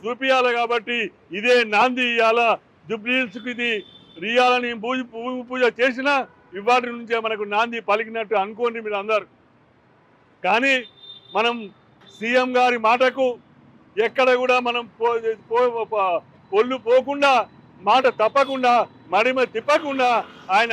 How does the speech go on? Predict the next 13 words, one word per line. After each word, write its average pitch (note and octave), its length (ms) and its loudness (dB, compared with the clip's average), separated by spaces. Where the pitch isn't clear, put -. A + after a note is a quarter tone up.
అడుగుజాడల్లో B3 640 0
నడిచి B3+ 320 -2
ఆయన A3 160 2
ఎవరికి B3 360 2
టికెట్ B3+ 300 0
ఇచ్చినా B3+ 220 -2
నేను A#3+ 240 -2
కూడా A#3+ 180 2
ఆఫీసర్ A3+ 320 -2
వెంటనే B3 320 -2
కాదనట్లేను. A#3 760 2
కానీ C4 400 4
ఇంకా C#4+ 200 4